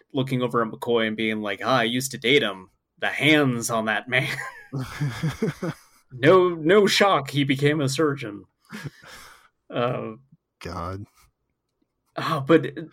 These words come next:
Speaker 1: so similar to In the Pale Moonlight, there is a kind of a jump forward, uh, that you keep going back and forth between, uh, the main events of the episode and then Sisko kind of explaining it to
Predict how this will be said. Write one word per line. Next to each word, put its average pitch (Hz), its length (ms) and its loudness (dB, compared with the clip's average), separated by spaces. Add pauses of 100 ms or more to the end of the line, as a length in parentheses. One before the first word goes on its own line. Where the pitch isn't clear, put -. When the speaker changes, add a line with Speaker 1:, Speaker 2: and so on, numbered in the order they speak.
Speaker 1:
so 175 440 0
similar 247 420 -2
to 208 160 -4
In 202 100 -4
the 190 60 -8
Pale 190 260 -6
Moonlight, 175 440 -4
there 135 180 2
is 135 180 -2
a 127 300 0
kind 127 260 -4
of 117 140 -4
a 113 380 0 (160)
jump 117 340 -4
forward, 104 540 -4 (220)
uh, 107 200 -4
that 104 140 -8
you 110 100 -14
keep 110 160 -12
going 107 240 -4
back 101 260 -4
and 104 100 -14
forth 110 320 -6
between, 101 600 -14 (200)
uh, 98 300 -8 (160)
the 101 320 -10 (280)
main 120 500 -2
events 117 320 -6
of 113 60 -12
the 110 120 -4
episode 107 540 -6
and 98 120 -12
then 101 120 -14
Sisko 110 440 -10
kind 107 280 -10
of - 80 -20
explaining 107 580 -10
it 95 200 -16
to 104 200 -14